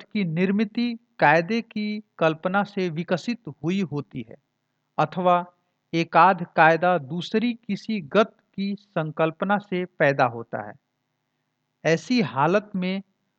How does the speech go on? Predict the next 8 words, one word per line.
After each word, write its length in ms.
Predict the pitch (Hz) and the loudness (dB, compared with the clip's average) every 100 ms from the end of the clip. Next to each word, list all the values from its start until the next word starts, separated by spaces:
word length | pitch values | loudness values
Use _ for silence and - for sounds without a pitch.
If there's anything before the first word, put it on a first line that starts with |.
| _ _ 226 | _ _ -8
उस 180 | - | -6
रचना 440 | 170 170 175 202 226 | 0 0 0 0 0
को 280 | 220 220 220 | -2 -8 -8
सुनते 540 | - 185 190 - 247 | -8 -6 -6 -2 -4
समय 440 | - 175 156 160 - _ _ _ _ | -2 -2 -2 -6 -10 _ _ _ _
उसमें 420 | 175 - 202 254 220 | -12 -6 0 2 2
हमें 480 | 156 196 175 175 - - | 2 0 0 -4 -10 0
कायदा 500 | 151 151 170 208 214 | 4 4 4 2 0